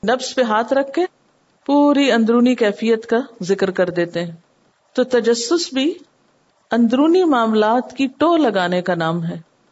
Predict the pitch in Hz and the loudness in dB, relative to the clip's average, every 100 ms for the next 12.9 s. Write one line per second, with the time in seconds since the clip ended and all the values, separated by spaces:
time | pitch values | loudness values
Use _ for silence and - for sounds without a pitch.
0 | _ _ _ _ - 240 294 320 - 247 | _ _ _ _ -6 -2 0 -2 -2 -2
1 | 277 - 349 349 311 311 311 302 349 - | -2 0 0 2 0 2 0 2 -2 -6
2 | _ _ _ - 226 302 320 311 294 302 | _ _ _ -4 0 0 0 0 0 0
3 | 302 - _ _ _ _ _ _ _ 240 | -2 -18 _ _ _ _ _ _ _ -4
4 | 269 339 277 220 226 302 330 311 214 254 | -2 0 0 0 2 0 0 0 0 -2
5 | - 277 311 359 311 196 180 185 180 165 | -2 2 2 2 2 2 0 2 2 0
6 | 170 175 170 180 - _ _ _ _ _ | -2 -4 -2 -8 -14 _ _ _ _ _
7 | _ _ 190 233 247 226 196 196 214 220 | _ _ -2 0 0 0 0 0 0 0
8 | 202 185 190 180 180 - 185 180 175 190 | 2 0 2 0 -2 -4 -2 -2 0 0
9 | 202 196 202 196 196 196 233 220 196 170 | 0 0 0 2 0 0 0 -2 -2 0
10 | 170 185 185 185 _ _ _ - 214 262 | 0 -2 -2 -6 _ _ _ -6 -2 -2
11 | 269 - 240 240 226 214 208 202 220 233 | -2 -2 -2 2 2 4 2 2 2 2
12 | 226 214 202 190 175 180 214 202 | 0 0 0 0 -2 -2 -2 -2